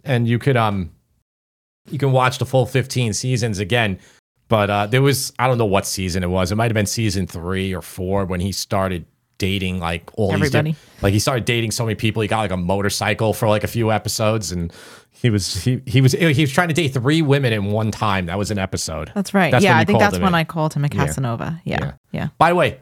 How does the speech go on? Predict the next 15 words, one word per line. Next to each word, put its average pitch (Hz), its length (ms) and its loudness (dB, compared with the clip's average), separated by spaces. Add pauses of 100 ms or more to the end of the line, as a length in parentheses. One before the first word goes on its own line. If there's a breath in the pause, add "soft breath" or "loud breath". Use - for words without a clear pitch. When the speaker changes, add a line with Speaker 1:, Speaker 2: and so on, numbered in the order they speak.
Speaker 1:
little 143 140 2
trivia 151 320 0
for 120 200 2
you. 113 160 2
I 107 40 0
mean, 107 100 0
you 104 60 2
probably 98 240 0
know 104 200 0
this. 80 200 -6 (180 soft breath)
Mark 151 300 0
Green, 127 380 0
the 104 60 -2
guy 110 360 0
who, 101 440 -2